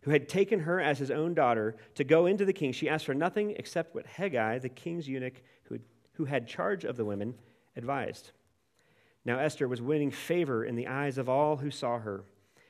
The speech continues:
And when Esther was taken to King Ahasuerus into his royal palace in the tenth month, which is the month of Tebeth, in the seventh year of his reign, the king loved Esther more than all the women.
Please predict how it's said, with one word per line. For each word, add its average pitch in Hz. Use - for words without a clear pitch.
And 117
when 117
Esther 147
was 120
taken 160
to 139
King 135
Ahasuerus 117
into 165
his 147
royal 143
palace 113
in 120
the 110
tenth 147
month, 107
which -
is 110
the 113
month 127
of -
Tebeth, 120
in 104
the 101
seventh 151
year 143
of 143
his 143
reign, 107
the 104
king 151
loved 143
Esther 113
more 120
than 107
all 127
the 123
women. 101